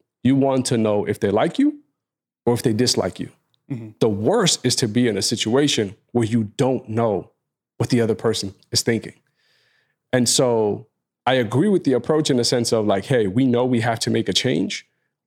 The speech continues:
Speaker 1: Let's do it immediately. Let's not try and do it little by little so we don't get media attention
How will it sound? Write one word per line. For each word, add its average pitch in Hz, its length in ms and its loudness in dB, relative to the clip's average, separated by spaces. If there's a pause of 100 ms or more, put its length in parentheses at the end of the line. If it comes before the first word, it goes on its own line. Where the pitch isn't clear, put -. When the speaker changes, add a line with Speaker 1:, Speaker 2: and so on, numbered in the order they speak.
Speaker 1:
Let's 131 200 0
do 135 240 2
it - 220 -4 (160)
immediately. 120 720 0 (420)
Let's 117 200 0
not 143 200 0
try 151 220 -2
and 151 180 0
do 139 140 2
it - 180 -4
little 139 300 0
by 139 180 0
little 139 380 2
so 117 120 -6
we 110 140 0
don't 135 160 0
get 135 220 -2
media 127 400 2
attention 131 680 -2